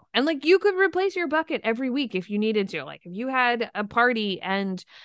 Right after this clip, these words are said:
you know, you had family over and you had a bunch of extra food scraps and you wanted to trade it in, or it got really smelly 'cause it was August,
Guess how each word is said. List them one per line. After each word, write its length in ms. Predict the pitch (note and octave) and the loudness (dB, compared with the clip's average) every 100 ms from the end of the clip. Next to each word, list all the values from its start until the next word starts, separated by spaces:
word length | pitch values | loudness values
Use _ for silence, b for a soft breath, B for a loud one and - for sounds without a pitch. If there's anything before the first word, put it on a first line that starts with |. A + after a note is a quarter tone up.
| B _ | B _
you 100 | G#3+ | 0
know, 180 | G3 F#3 | 2 0
you 220 | F#3 F#3+ | 0 -2
had 260 | G3 G3 F#3+ | 0 0 2
family 420 | A#3 A#3 A3 G3+ | 2 2 2 0
over 220 | F#3+ F#3 | -2 -4
and 100 | F#3 | -6
you 60 | F#3 | -6
had 100 | F#3+ | -6
a 80 | F3+ | -6
bunch 240 | F#3 G3 | -6 -6
of 60 | F#3+ | -6
extra 280 | F3 - | -6 -8
food 220 | F3+ G3 F3+ | -8 -8 -6
scraps 300 | F#3+ F3 - | -6 -8 -8
and 60 | |
you 100 | F3 | -8
wanted 200 | F3 E3+ | -6 -6
to 40 | F3 | -4
trade 180 | F3+ | -4
it 100 | E3+ | -4
in, 120 | E3+ F3 | -4 2
or 200 | A#3 C#4 | 4 4
it 100 | A#3+ | 4
got 200 | A#3+ G3+ | 2 4
really 280 | A3+ G#3+ | 4 4
smelly 360 | G#3 G#3+ F#3 E3+ | 0 -2 -2 -2
'cause 220 | E3+ E3 | -6 -8
it 60 | F3 | -8
was 120 | F3 | -2
August, 460 | E3+ E3 B2+ - | -2 -2 -4 -8